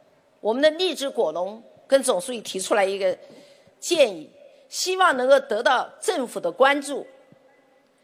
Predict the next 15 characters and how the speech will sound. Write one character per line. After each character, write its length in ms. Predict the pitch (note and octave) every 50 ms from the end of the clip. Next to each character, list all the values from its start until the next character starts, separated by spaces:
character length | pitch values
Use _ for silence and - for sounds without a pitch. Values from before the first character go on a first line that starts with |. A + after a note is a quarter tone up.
| _ _ _
能 120 | - D4+ G4+
给 100 | F4+ E4
他 140 | D#4 E4 F4
们 120 | F4+ E4+
有 140 | D#4 C4+ C4
一 100 | D4 E4+
个 140 | E4 D#4 C#4+
保 400 | - - C4 A#3+ A3+ A3 A3+ A3+
鲜 360 | A3+ - - G4 G4 G4 F#4+
的 220 | F#4+ F#4 D4 G3+ - - - - _ - - _ _ _ _ _
这 140 | - - E4
样 140 | D4+ C#4 B3+
的 120 | A#3+ A#3
设 360 | A3 - - - F#4 D4+ A#3 F#3+
备。 240 | - F3+ C#3+ -